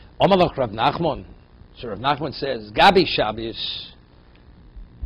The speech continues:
the Sosam Tana Reb Shimon." The Mishnah we just quoted here,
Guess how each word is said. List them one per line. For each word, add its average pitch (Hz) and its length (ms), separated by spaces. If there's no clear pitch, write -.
the 113 80
Sosam 170 500
Tana 151 400
Reb 113 160
Shimon." 101 340
The 110 60
Mishnah 156 300
we 127 100
just 127 220
quoted 101 400
here, 101 320